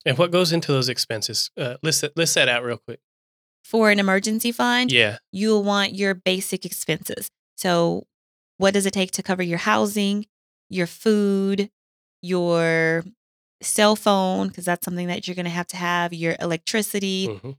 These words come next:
Speaker 2: the basic things that you need if you were to lose your job, then those are the things that you want to be covered in your emerg-, emergency fund at
Speaker 1: Yeah,
Speaker 2: the
Speaker 1: cool.
Speaker 2: bare, at the bare minimum. All right. Another thing you might do is if you have high interest debt,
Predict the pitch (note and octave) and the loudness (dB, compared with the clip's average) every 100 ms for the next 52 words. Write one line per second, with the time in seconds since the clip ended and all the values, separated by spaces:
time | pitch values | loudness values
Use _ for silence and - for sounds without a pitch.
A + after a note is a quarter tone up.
0 | _ F3+ F3+ F3 F#3+ G#3+ A3+ G#3+ - G3+ | _ 0 0 4 4 4 0 -2 0 0
1 | G3 F#3 F3+ F#3 F#3 F3+ E3+ E3 F3 - | 2 0 -2 -2 -2 0 0 -2 -4 -4
2 | G3 F#3+ G3 F#3 F#3 G3 F3+ F#3 F3+ F3+ | -4 -2 -2 -2 -2 -4 -2 -2 -4 -4
3 | F#3 E3+ D3+ D3 D3 D3+ - _ _ - | -4 -2 0 0 -2 -4 -10 _ _ -10
4 | F3 E3 E3 D#3+ - F3 F3 F3 F3 E3+ | -2 0 0 -2 -4 0 0 2 0 0
5 | E3+ E3+ E3 E3 - E3+ D#3+ D#3 - F3 | -2 -4 -4 -6 -10 -6 -4 -4 -6 -10
6 | - E3 - D#3+ D#3+ D#3 D#3+ D3+ D3 D3+ | -8 -8 -4 -4 -4 -6 -4 -2 -2 -4
7 | - - - E3+ D3+ D3+ D3 E3+ - - | -6 -8 -2 0 2 0 -6 -6 -8 -10
8 | - F3 G3 F3 - G3+ F#3 F3+ - F3 | -6 -4 -2 -4 2 4 4 4 0 -6
9 | F3+ F3 E3 C#3+ G2 - - _ _ _ | 0 2 2 -2 -4 -8 -16 _ _ _
10 | _ _ _ - G2 _ _ _ _ _ | _ _ _ -12 -12 _ _ _ _ _
11 | - F3+ D#3+ - F#3 F#3 F#3 G#3 G#3 G#3 | -2 2 2 2 -2 0 2 2 0 0
12 | G3+ G3 F#3+ F#3+ F#3 F#3 - F#3+ F3+ F#3+ | 2 2 0 0 -2 -2 -2 0 0 0
13 | G3+ - G3+ G3+ F#3 F3+ F#3+ - F#3+ F#3+ | -4 -2 -4 2 2 2 -2 -6 -2 -2
14 | - G3 - F#3 - A2+ - - | -4 -8 -8 -8 -4 -4 -4 -12